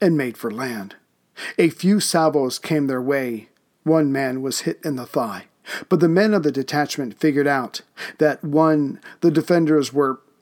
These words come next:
guessing where they were, and two, there weren't as many Chinese ahead of them as predicted. The Japanese came ashore, covered in mud from having dropped to the ground,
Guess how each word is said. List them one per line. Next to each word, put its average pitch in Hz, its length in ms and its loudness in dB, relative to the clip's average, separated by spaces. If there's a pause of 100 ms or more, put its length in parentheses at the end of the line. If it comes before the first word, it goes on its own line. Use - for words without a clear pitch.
guessing 151 600 0 (280)
where 156 220 4
they 139 160 0
were, 127 420 -2 (320)
and 151 300 -2
two, 170 420 4 (180)
there 170 140 4
weren't 170 260 4
as 147 120 0
many 151 260 0
Chinese 143 600 -2
ahead - 360 -4
of 147 140 0
them 104 300 -8 (640)
as 139 200 -6
predicted. - 640 -6 (840)
The 151 100 0
Japanese 139 800 -2 (180)
came 135 240 -6
ashore, 110 500 -8 (360)
covered 156 340 4
in 147 160 4
mud 143 300 0 (160)
from 151 140 0
having 156 280 2
dropped 135 360 0
to 147 80 -4
the 131 100 -6
ground, 139 560 0